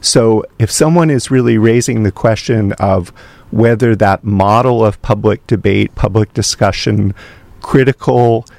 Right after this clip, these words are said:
examination of one's conscience and of the, um,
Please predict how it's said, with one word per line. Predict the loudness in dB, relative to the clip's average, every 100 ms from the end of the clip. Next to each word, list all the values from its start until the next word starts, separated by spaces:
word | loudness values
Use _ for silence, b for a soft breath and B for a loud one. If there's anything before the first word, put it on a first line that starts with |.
| b b
examination | -4 0 2 2 2 2 0 0 0
of | 2
one's | 0 0 -4
conscience | -2 0 0 0 0 -2 -6 -4
and | 0 2 0
of | 0 0 0 -2 -10 -6
the, | -2 0 0 -2 B B B B
um, | -2 2 2 0 -2